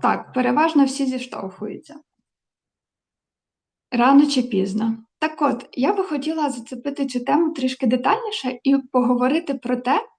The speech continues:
чого ми змінюємо пріоритети. Ми як продакти. І підсвітити дуже багато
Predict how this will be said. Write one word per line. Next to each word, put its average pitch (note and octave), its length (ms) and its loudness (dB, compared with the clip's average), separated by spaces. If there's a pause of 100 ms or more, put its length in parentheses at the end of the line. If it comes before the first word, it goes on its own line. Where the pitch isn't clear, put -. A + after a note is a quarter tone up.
(160)
чого C4+ 580 0
ми F#4 100 -4
змінюємо C4 540 0
пріоритети. A3 680 -4
Ми B3 200 2
як C#4 260 -6
продакти. G#3+ 600 -6 (1300)
І E4 440 6 (200)
підсвітити C#4+ 760 2
дуже C#4 280 2
багато A#3 580 -2